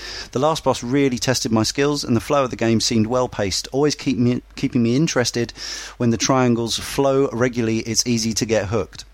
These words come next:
In the recent years, it's become a minefield to choose a definitive version for when I finally get around to purchasing the game.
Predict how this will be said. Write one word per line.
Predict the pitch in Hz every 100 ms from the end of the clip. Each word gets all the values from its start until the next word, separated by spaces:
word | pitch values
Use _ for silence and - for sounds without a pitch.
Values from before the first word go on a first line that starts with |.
| - - - - - - - - - - -
In | 117
the | 139
recent | 151 147 135 117 131
years, | 131 139 131
it's | 135
become | - - 151
a | 156
minefield | 143 156 156 - 110
to | 101
choose | - 117 101
a |
definitive | 98 - 143 123 101
version | 95 92 90 113
for | 110 117
when | 104
I | 101
finally | - 131 139 120
get | 104 104
around | 101
to | 95
purchasing | - 170 170 - 104 92
the | 90
game. | 101 123